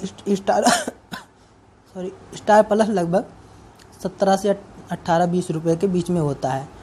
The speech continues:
और स्टार गोल्ड भी लगभग दस से पन्द्रह के बीच में होता है। बाकी चैनल भी दस, पाँच, सात ऐसे होते हैं, तो ये करीब अस्सी से सौ रुपये बन जाते हैं अगर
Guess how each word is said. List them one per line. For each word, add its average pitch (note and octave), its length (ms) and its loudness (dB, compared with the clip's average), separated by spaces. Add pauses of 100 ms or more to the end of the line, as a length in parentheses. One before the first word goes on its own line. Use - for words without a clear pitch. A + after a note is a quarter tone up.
(180)
और F#3 140 2
स्टार G3 300 2
गोल्ड G3 240 2
भी G3 120 0
लगभग F3 360 0 (200)
दस F3+ 220 -2
से G#3 80 -2
पन्द्रह E3+ 340 0
के E3 120 -2
बीच D#3+ 260 -4
में E3 100 -4
होता C3+ 300 -4
है। C3 200 -4
बाकी F3+ 300 0
चैनल G#3 320 0
भी A3+ 200 0 (1600)
दस, G#3 240 4
पाँच, G3+ 300 -2
सात G3+ 540 -2
ऐसे F#3+ 240 -4
होते D3+ 300 -2
हैं, C#3 200 -8 (160)
तो G#3+ 60 0
ये A#3+ 100 2
करीब B3 320 2
अस्सी A#3+ 240 -2
से B3+ 140 -6
सौ A3+ 240 2
रुपये A#3 180 2
बन F3+ 140 0
जाते C#3 260 -4
हैं D3+ 80 -12
अगर F#3 320 2